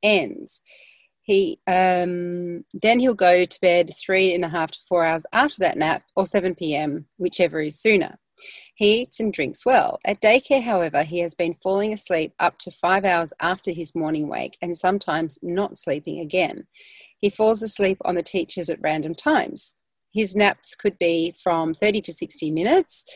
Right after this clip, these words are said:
We then rush to pick him up, give him dinner, et cetera, and put him down by six P M, which is difficult with leaving work and tending to his big brother. Now at home, he is also tr-, starting to fight his naps,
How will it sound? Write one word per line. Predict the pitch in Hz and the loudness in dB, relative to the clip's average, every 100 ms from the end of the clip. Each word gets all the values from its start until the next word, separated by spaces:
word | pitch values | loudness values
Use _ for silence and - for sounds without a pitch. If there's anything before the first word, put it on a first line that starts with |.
| - - _ - | -20 -20 _ -4
We | 190 | 2
then | 185 185 | 4 4
rush | 175 190 - | 4 2 2
to | 170 | -4
pick | - 214 | -6 -4
him | 190 165 | 0 0
up, | 165 - | -2 -4
give | 220 | -4
him | 214 196 | -2 -2
dinner, | 165 160 156 | -2 -2 -4
et | - | -4
cetera, | - 147 - 180 | -2 -2 -2 -4
and | - 160 | -4 -8
put | - 220 | -6 -4
him | 202 | -2
down | 160 156 | -2 -4
by | 151 156 | -4 -8
six | - 175 - - | -8 -10 -10 -8
P | 160 | -4
M, | 151 156 - | -4 -4 -6
which | 175 185 | -6 -6
is | 160 | -4
difficult | - 208 208 196 - | -4 -2 -2 -4 -4
with | 160 | -4
leaving | 165 165 156 156 | -4 -2 -2 -2
work | 151 151 - | -4 -6 -8
and | 175 165 | -8 -6
tending | 170 151 151 147 | -6 -4 -6 -6
to | - | -8
his | 151 147 | -8 -10
big | - 151 - | -12 -10 2
brother. | 202 143 - - _ - - - - - _ _ _ | 4 4 -2 -8 _ -20 -20 -20 -20 -20 _ _ _
Now | 208 240 302 | 4 6 6
at | 226 | 4
home, | - 185 156 165 | 4 4 4 0
he | 180 190 | 0 0
is | 175 | 2
also | 196 214 233 226 | 0 0 0 0
tr-, | - | -2
starting | - - 165 165 156 | -2 2 2 2 -2
to | 170 | -8
fight | - 220 254 185 | -4 2 2 2
his | 175 - | -4 -2
naps, | - - - - | -6 -8 -8 -6